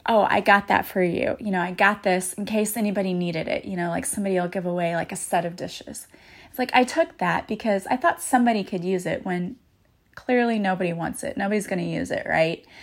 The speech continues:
In fact, the other day, she had glasses that she had taken from my grandma's house. And, you know, she said, "Well, I gave some to your sister and I have some for you." And I'm like, "I don't have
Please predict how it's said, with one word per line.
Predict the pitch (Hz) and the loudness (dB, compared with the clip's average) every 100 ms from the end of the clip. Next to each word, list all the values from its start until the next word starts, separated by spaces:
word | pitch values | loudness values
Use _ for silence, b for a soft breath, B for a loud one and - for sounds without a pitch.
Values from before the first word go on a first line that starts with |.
| B B - | B B -4
In | |
fact, | 185 175 170 | 2 2 2
the | 196 | 0
other | 185 180 175 | 2 2 0
day, | 170 165 170 190 B B B B B - | 0 0 -2 -6 B B B B B -12
she | - - 190 175 175 | -10 -6 -4 -2 -2
had | 180 175 170 170 | 0 2 2 0
glasses | - 180 190 190 196 180 | -2 0 0 0 -2 -2
that | 190 190 | -2 -4
she | - | -4
had | 190 | -2
taken | 180 190 | -2 -4
from | 180 180 | -4 -4
my | 170 175 | -4 -2
grandma's | 170 170 165 175 | -2 -2 -4 -4
house. | 185 - 214 - - _ | -4 -4 -6 -8 -12 _
And, | - 170 165 - - | -4 -4 -6 -8 -8
you | 180 | -8
know, | 165 | -6
she | 175 - | -10 -12
said, | - 208 196 | -8 -6 -2
"Well, | 214 | 0
I | 226 | 0
gave | 294 294 | 0 -2
some | 294 262 | -2 -4
to | 240 | -4
your | 185 | -6
sister | 180 170 - 175 | -8 -12 -8 -6
and | 175 180 | -4 -4
I | |
have | 190 226 226 | -2 -2 -2
some | 208 190 | -4 -4
for | 190 | -4
you." | 190 247 | -2 -2
And | - 180 | -2 -4
I'm | 175 | -6
like, | 175 165 - _ | -6 -8 -16 _
"I | - 180 | -2 0
don't | 185 180 | 0 -2
have | 185 180 170 170 175 - | -4 -2 -2 -2 -6 -14